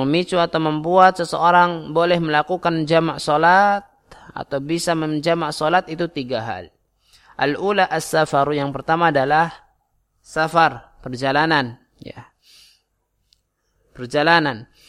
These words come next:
Fal musafiru yahtaju ilal jam'i li'anna hadha arfaqu bihi. Karena orang yang melakukan perjalanan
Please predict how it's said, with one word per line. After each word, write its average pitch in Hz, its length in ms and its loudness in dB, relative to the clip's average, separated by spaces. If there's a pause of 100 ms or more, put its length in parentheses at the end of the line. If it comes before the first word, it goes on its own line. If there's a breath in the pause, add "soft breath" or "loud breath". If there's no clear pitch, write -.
(140 soft breath)
Fal 147 220 0
musafiru 185 580 0
yahtaju 175 560 -2
ilal 160 400 0
jam'i 170 640 0 (1040)
li'anna 160 420 0
hadha 165 320 4
arfaqu 151 540 0
bihi. 127 420 -8 (840 loud breath)
Karena 120 180 -8
orang 143 240 0
yang 139 160 -2 (240)
melakukan 131 560 -6
perjalanan 135 880 0